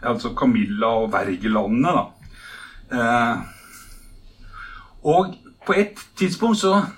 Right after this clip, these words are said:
er det tydelig at de ønsker, eller tenker på, så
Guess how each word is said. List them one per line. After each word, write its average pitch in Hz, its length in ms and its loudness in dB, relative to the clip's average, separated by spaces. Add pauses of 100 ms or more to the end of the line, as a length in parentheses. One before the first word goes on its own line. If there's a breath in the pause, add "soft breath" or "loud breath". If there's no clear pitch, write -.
(380 loud breath)
er 135 160 2
det 165 120 -8
tydelig 143 460 -2
at 165 160 -4
de 175 80 -6 (320)
ønsker, 160 560 -2
eller 135 240 0
tenker 135 480 -2
på, 156 140 -2
så 160 100 -4